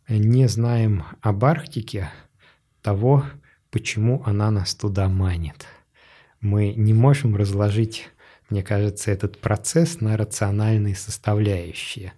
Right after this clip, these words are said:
С одной стороны, там холодно, олени, как мы знаем, болеют сибирской язвой, плюс еще вот эти вот экологические проблемы, особенно в городах, и особенно зимой.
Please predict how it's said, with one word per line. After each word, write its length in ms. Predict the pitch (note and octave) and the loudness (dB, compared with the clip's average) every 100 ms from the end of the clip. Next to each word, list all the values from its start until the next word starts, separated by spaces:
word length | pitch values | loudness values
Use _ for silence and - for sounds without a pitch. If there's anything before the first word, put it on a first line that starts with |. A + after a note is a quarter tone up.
| - | -8
С 120 | - | -4
одной 280 | G2+ B2+ D3+ | 2 2 2
стороны, 540 | D3 A2 G2 F#2+ E2+ - _ _ - | 0 -2 0 0 -2 -8 _ _ -10
там 160 | F2+ | -8
холодно, 840 | E2+ - A2+ A#2 C3+ C3 C3 A#2+ - _ _ _ _ _ | -6 -2 2 4 4 4 2 0 -2 _ _ _ _ _
олени, 460 | - G#2 G2+ G#2 B2 | 2 4 6 6 4
как 200 | B2 A2 | 2 2
мы 140 | B2 | 4
знаем, 420 | A#2+ B2 A#2+ A#2 | 4 4 4 4
болеют 400 | A2 A#2+ A#2 A2 | 4 4 4 4
сибирской 640 | - - A2 A2+ - - A2 | 2 -4 0 2 0 -2 0
язвой, 640 | A2+ A#2 G#2+ G#2 G#2 G2+ - - - | 2 2 2 0 -2 -4 -10 -20 -6
плюс 280 | G#2+ C3+ - | 2 2 2
еще 540 | G#2 - - F#2+ F2+ - | -2 -2 -2 0 -2 -6
вот 120 | G2+ | -6
эти 200 | G#2+ G2 | -4 -2
вот 240 | G2 F#2+ - | -2 -4 -8
экологические 960 | G2 - G#2+ G#2+ A#2 - - - G2+ F#2+ - | -10 -2 2 2 0 -4 -6 -6 -6 -8 -6
проблемы, 760 | - A2 G2+ F#2+ G#2 A2 A#2+ G2+ | 2 2 4 4 4 4 2 -2
особенно 540 | A2 G#2+ A2+ G#2+ G#2+ G2+ | -6 -4 -2 0 0 0
в 100 | F#2+ | 0
городах, 680 | G#2+ A2 G#2+ G#2 G2 - - | 0 2 2 0 -4 -6 -14
и 80 | |
особенно 480 | F#2 - G#2+ F#2+ F#2+ | -12 -6 -4 0 0
зимой. 600 | E2+ F#2 F#2 F#2+ G2+ A2 | 0 0 0 0 0 -2